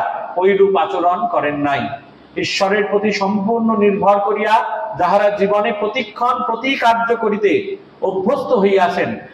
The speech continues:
তাহারা স্বয়ং মতলব আটিয়া কখনো কোনো কার্যে অগ্রসর হন না।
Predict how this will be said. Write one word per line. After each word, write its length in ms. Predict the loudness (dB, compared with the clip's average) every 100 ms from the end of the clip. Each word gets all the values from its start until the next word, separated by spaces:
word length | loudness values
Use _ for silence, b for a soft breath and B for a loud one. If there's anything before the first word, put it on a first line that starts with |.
| -4
তাহারা 340 | 0 2 0
স্বয়ং 380 | -2 0 2 2 -2 -6 -10 -10 -2
মতলব 500 | 0 0 -2 0 0
আটিয়া 340 | 0 2 0 2
কখনো 340 | 0 0 0
কোনো 260 | 2 0 0
কার্যে 360 | 2 0 2
অগ্রসর 500 | 0 0 0 0 0
হন 260 | 0 -2 0
না। 120 | -2